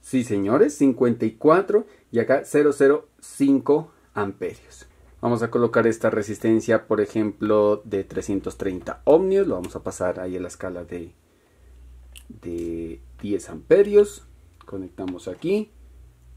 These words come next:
y hacemos la medición. Cero punto cero tres, cero punto cero tres.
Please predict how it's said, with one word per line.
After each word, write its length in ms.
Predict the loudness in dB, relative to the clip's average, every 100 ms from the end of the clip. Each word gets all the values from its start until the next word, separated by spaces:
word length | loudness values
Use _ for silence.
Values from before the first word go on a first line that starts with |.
| -20 _
y 120 | -4 -4
hacemos 340 | -4 -6 -4
la 80 | -6
medición. 460 | -6 -10 -14 -18 -20 -20 -20 -20 -20 _ _ _ _ _ _ _ _ _
Cero 420 | -2 2 4 4 4
punto 360 | 0 2 0
cero 260 | 2 2 2
tres, 320 | 4 2 2 -4
cero 400 | 2 4 4 2
punto 420 | 0 2 2 0
cero 320 | -2 -4 -6
tres. 440 | -10 -20 -20 -20